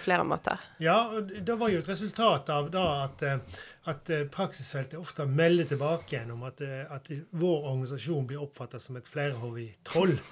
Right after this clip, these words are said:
Speaker 1: <laughs>
Speaker 2: En får ulike, eh, tilbakemeldinger fra ulike, eh, a-, på en måte kontakter som en tar
Speaker 1: Mm.
Speaker 2: kontakt med, og, og, og, og det som jeg gjorde da i lærerutdanningsskoleprosjektet vårt, var altså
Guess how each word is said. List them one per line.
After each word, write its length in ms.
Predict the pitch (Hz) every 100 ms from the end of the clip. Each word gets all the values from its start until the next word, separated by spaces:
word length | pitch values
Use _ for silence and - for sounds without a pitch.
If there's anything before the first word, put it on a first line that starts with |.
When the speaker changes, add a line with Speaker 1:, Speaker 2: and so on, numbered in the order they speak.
| -
Speaker 1:
<laughs> 240 | - 240 -
Speaker 2:
En 160 | 147
får 180 | 175 160
ulike, 560 | 165 185 160 123 - 131
eh, 560 | 123 127 123 123 131 135 131
tilbakemeldinger 800 | 135 151 160 156 120 117 120 120
fra 240 | - 131
ulike, 800 | 123 147 139 120 98 _ - 120
eh, 80 | 117 - - - _ _
a-, 400 | 180 185 - 175 180 -
på 80 | 147
en 80 |
måte 320 | 143 147 143 139
kontakter 720 | 135 131 135 - - 131 127 139
som 140 | 135
en 60 | 127
tar 100 | 202
Speaker 1:
Mm. 140 | 180
Speaker 2:
kontakt 260 | 147 135 -
med, 180 | 135 190
og, 280 | 175 170 180
og, 200 | 156 185
og, 100 | 165 147 196 175 180
og 460 | 170 165 170 160 160
det 240 | 185 170 180
som 80 | 180
jeg 220 | 165 165
gjorde 260 | 208 180
da 80 | 151 156
i 60 | 151
lærerutdanningsskoleprosjektet 1040 | 165 143 135 117 131 123 117 127 - 139
vårt, 240 | 147 120 151
var 120 | 160
altså 160 | 135